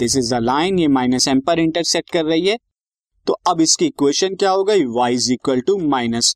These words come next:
m, ये equation of this line हो गई। तो यहां पर y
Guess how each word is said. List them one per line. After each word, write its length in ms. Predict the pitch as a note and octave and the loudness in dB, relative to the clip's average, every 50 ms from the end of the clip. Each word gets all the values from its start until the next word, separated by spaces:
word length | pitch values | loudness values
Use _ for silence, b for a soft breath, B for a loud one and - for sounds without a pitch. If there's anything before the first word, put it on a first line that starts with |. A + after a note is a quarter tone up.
| _ - C#3+ | _ -4 -4
m, 160 | C3+ A#2 A2 G#2 G2+ - | -4 -4 -4 -8 -10 -6
ये 140 | A#2+ B2 A#2+ - - C3+ | -2 -2 -2 -2 -2 -4
equation 540 | C3 - - D#3 D3 C#3+ - F3 F#3+ G#3 | -4 -2 0 0 0 0 0 0 0 -2
of 60 | F3 B2 - - | -2 -4 -4 -2
this 160 | B2+ A#2 - - A#2+ | 0 0 0 0 -2
line 280 | A2+ G2+ F#2 E2+ D#2 _ _ _ _ _ - | -4 -6 -6 -8 -12 _ _ _ _ _ -18
हो 60 | F2+ D#2+ | -18 -16
गई। 260 | - E2 - - _ _ _ _ _ _ _ _ _ _ _ _ _ _ _ - | -16 -16 -18 -20 _ _ _ _ _ _ _ _ _ _ _ _ _ _ _ -8
तो 60 | - A2 | -8 -4
यहां 260 | A2 A#2+ A#2+ A#2 A2 - | -2 -2 -2 -2 -2 -2
पर 140 | D#3+ F3+ F3+ B2 G#2 | -2 -2 -2 -2 -2
y 340 | A2+ B2 C#3+ D#3+ F3 F#3+ | 0 0 0 0 0 -2